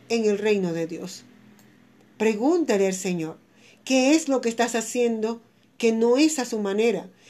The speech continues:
Que lo estás haciendo a la manera de cómo te lo enseñaron tus padres, una manera que está contaminada y corrompida.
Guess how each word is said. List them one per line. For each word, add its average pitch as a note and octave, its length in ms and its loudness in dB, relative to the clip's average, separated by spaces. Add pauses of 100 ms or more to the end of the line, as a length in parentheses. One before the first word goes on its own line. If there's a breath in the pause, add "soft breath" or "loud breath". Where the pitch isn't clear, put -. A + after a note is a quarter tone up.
Que A3+ 120 -2
lo G#3+ 60 2
estás A#3 200 0
haciendo A#3+ 340 0
a A#3 40 2
la A3+ 100 4
manera A3 400 0
de A#3 160 2
cómo C#4+ 300 -2
te C#4+ 80 -2
lo B3 80 2
enseñaron A3+ 520 -4
tus A3 220 -10
padres, E3+ 520 -8 (360 loud breath)
una A#3 220 0
manera G#3+ 400 0
que G#3+ 80 -4
está G#3+ 240 -6
contaminada G#3+ 840 0
y A#3 80 -4
corrompida. G3 840 -4